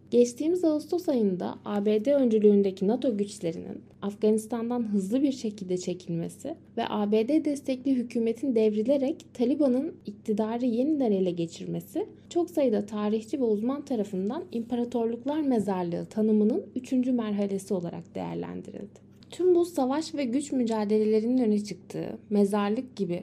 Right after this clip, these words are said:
ölümün ve yıkımı çağrıştıran bir kelimenin anıldığı bu tanıma bir alternatif var aslında. Savaşın ve yıkımın bir milletin ya da coğrafyanın kaderi olabileceği görüşünü kabullenmek istemediğim için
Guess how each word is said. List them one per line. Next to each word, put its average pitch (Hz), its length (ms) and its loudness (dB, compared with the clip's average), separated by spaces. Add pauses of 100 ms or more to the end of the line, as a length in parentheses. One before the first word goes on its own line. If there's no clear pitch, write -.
ölümün 202 400 2
ve 214 60 6
yıkımı 208 400 0
çağrıştıran 202 720 -6
bir 214 160 -2
kelimenin 190 480 -2
anıldığı 175 500 -4
bu 240 140 -4
tanıma 202 500 -2
bir 247 100 0
alternatif 202 760 -6
var 180 180 -4
aslında. - 400 -18 (300)
Savaşın 269 640 2
ve 330 40 4
yıkımın 277 540 2
bir 269 100 2
milletin 254 520 2
ya 294 140 0
da 247 120 4
coğrafyanın 254 600 -2
kaderi 233 400 0
olabileceği 202 640 2
görüşünü 190 420 0
kabullenmek 190 760 -4
istemediğim 190 600 -2
için - 300 -12